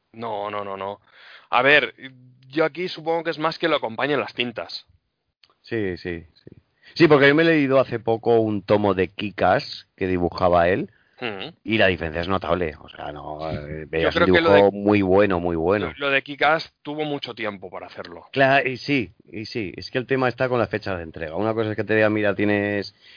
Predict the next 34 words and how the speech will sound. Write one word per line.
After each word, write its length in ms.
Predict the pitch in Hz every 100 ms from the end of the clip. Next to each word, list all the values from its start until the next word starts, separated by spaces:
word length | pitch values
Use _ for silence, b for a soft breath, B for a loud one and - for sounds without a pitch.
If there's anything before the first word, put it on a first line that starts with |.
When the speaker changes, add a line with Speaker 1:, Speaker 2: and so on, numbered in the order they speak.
| b b
Speaker 2:
libre-", 280 | 104 101 98
tampoco 300 | 92 92 98
te 80 | 90
pegues 240 | 92 92
dos 160 | 90 87
años 220 | 90 85
para 100 | 85
hacer 140 | 92
esto, 440 | 92 101 - 135 151
pero 220 | 101 92
no 100 | 95
lo 80 | 101
tienes 220 | 101 98
que 40 | 92
hacer 180 | 90 92
en 80 |
un 120 | 90 82
mes. 240 | 78 -
Bueno, 360 | 87 98 95 82
pues 160 | 87 90
vale, 280 | 82 78 _ b b b b -
no 100 | 104
es 80 |
una 160 | 98 104
cadencia 360 | 101 98 95 90
mensual, 460 | 82 - 80 78 -
o, 460 | 80 78 57 65
o 40 | 98
do-, 300 | 110 113 107
dos 260 | 110 113
números 380 | 113 120 110 98
al 140 | 98
mes, 200 | 92 80
¿no? 200 | 87 117